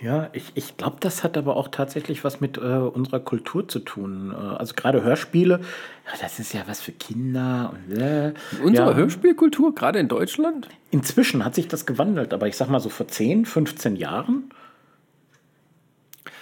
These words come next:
Speaker 2: Ja, ich glaube, es, ähm, ich glaube, das hängt auch damit zusammen, tatsächlich, es gab ja so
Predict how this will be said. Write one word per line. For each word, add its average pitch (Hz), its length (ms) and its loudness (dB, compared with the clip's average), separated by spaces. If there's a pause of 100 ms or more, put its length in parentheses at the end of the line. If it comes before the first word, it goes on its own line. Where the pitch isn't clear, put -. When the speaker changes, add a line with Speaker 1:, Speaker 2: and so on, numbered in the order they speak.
(200)
Speaker 2:
Ja, 117 120 -2
ich 139 100 0
glaube, 135 360 2
es, - 320 -8
ähm, 101 260 -6 (400)
ich 123 100 -2
glaube, 147 220 2
das 117 120 -2
hängt 135 180 -2
auch 113 180 0
damit 117 260 0
zusammen, 110 280 0
tatsächlich, 104 520 -4
es - 140 -10
gab 110 180 2
ja 107 80 0
so - 200 -6